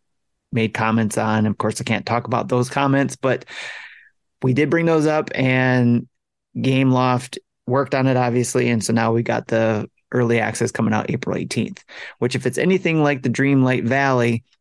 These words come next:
it's gonna be early access where you have to pay for the different levels for, you know, thirty, fifty, and sixty, I think it was, or thirty, forty, fifty, something like that, uh, where you get different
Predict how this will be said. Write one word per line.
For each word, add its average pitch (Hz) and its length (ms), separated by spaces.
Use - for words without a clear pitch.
it's 117 120
gonna 131 180
be 127 420
early 147 340
access 131 400
where 120 120
you 113 100
have 127 300
to 131 80
pay 123 560
for 127 240
the 123 100
different 131 360
levels 127 640
for, 117 640
you 123 80
know, 113 220
thirty, 131 720
fifty, 127 720
and 113 180
sixty, 156 360
I 147 60
think 147 160
it 147 40
was, 147 320
or 127 140
thirty, 120 360
forty, 120 360
fifty, 131 440
something 117 360
like 107 180
that, - 240
uh, 117 360
where 117 200
you 117 160
get - 360
different 123 460